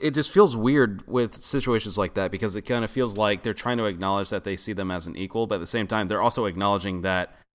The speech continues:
they actually don't see them as somebody that is entirely equal to them because they're acknowledging that there's a racial difference or there's some sort of other difference.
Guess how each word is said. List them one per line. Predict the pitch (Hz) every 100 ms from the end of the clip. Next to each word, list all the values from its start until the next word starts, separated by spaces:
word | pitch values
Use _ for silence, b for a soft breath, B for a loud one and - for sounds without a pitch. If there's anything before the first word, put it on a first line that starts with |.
| _
they | 110
actually | 107 - 110
don't | 80 113
see | - - 151
them | 107 90
as | 90 -
somebody | 98 92 90
that | 90 87 - - -
is | 101 87
entirely | 95 87 92 82 -
equal | 82 78
to | 87
them | 80 78
because | 82 95 87 - B _ _
they're | 104 120 117 110
acknowledging | 101 101 113 120 92 101 92 90 98
that | 95 92 90 80
there's | - 90 98 92 87
a | 92
racial | 87 82 87
difference | 85 80 80 - -
or | 87 82 82
there's | 85 80
some | 95 90
sort | - 98
of | 87
other | 85 98
difference. | 82 85 87 80 -